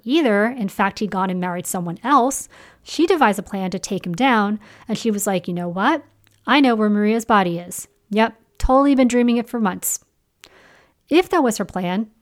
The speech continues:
it would seem to have worked. Granted, William himself never offered this by way of explanation, but maybe he had his reasons for keeping quiet. Maybe he truly cared for Anne.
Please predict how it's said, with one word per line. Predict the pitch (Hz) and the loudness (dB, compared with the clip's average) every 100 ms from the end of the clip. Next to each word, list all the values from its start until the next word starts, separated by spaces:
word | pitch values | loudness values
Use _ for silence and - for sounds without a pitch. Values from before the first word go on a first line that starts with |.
| _ | _
it | - 254 | -10 -2
would | 311 339 | 0 0
seem | 339 320 | 0 0
to | 302 | 0
have | 269 | -2
worked. | 214 269 190 - - _ _ | 0 -2 -2 -12 -20 _ _
Granted, | - 254 247 254 233 220 | -2 0 2 0 0 0
William | 285 370 | 0 0
himself | 294 - 233 254 | -4 -6 -4 -2
never | 220 220 247 | -2 -2 -2
offered | 208 196 254 | -2 -2 -2
this | 247 262 | -4 -4
by | 220 | -4
way | 190 185 | -4 -4
of | |
explanation, | 170 - - 208 330 - 339 330 269 | -6 -14 -8 -4 -4 -2 -2 -4 -2
but | 302 302 | 0 2
maybe | 254 247 254 254 | 0 0 -2 -4
he | 233 | -6
had | 214 220 | -6 -4
his | 220 208 | -4 -6
reasons | 190 196 | -6 -8
for | - | -10
keeping | 190 - 175 180 | -12 -12 -12 -12
quiet. | - 180 185 _ _ - - _ - | -10 -12 -14 _ _ -20 -20 _ -6
Maybe | 190 190 | -4 -4
he | 185 190 | -6 -8
truly | - 175 | -8 -12
cared | 175 285 285 | -6 -2 -2
for | 294 | 0
Anne. | 285 262 254 269 | 0 0 2 0